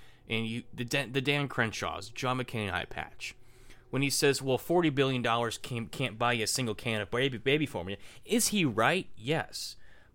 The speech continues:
But it still looks bad when America First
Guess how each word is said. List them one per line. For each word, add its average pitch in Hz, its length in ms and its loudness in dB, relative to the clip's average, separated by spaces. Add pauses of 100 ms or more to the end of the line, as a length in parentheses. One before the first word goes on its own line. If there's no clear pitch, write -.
But 165 180 6
it - 140 0
still 196 600 4
looks 165 340 2
bad 131 340 -2
when 123 120 0
America 135 720 2
First - 720 0